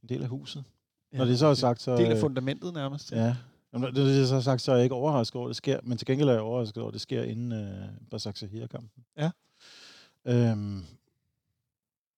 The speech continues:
Speaker 1: og at man ikke kunne blive enige om, om, om bare den korte forlængelse der, og man så kunne blive enige om, hvordan det skulle foregå over den kommende tid, det, øh, der kunne jeg godt forestille mig, at de stadigvæk har været et stykke fra hinanden.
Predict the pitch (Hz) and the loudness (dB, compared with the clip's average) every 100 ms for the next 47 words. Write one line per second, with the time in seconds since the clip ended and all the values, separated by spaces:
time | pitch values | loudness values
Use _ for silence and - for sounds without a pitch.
0 | _ _ 127 117 - - - - - - | _ _ -2 -2 -4 -6 -2 -2 -4 -8
1 | 151 117 113 117 - - - - _ _ | -4 -2 0 -2 -4 -10 -12 -16 _ _
2 | _ _ _ _ 135 123 120 113 127 127 | _ _ _ _ -4 2 2 4 2 2
3 | 113 101 110 _ 127 110 101 98 107 98 | 0 -6 -12 _ -8 -6 -6 -10 -10 -8
4 | 95 170 190 - 117 107 104 _ _ 110 | -2 0 0 -4 -8 -8 -10 _ _ -8
5 | 101 110 104 104 107 127 107 107 113 127 | -8 -10 -10 -10 -12 -12 -10 -8 -8 -8
6 | 131 113 107 110 117 113 117 107 104 113 | -6 -6 -6 -6 -6 -6 -8 -8 -10 -10
7 | - - 113 110 117 104 113 107 104 _ | -16 -14 -12 -10 -12 -12 -10 -12 -12 _
8 | _ _ _ _ 110 117 110 113 127 117 | _ _ _ _ -6 -4 -4 -8 -12 -14
9 | 117 117 107 98 95 _ _ _ _ _ | -16 -18 -20 -20 _ _ _ _ _ _
10 | _ _ 123 117 117 110 104 107 - 117 | _ _ -4 -2 -2 -2 -6 -8 -8 -8
11 | 104 110 101 113 107 107 104 104 104 - | -8 -10 -6 -4 -4 -8 -10 -8 -10 -12
12 | - 110 113 101 107 101 110 | -14 -14 -12 -12 -12 -14 -16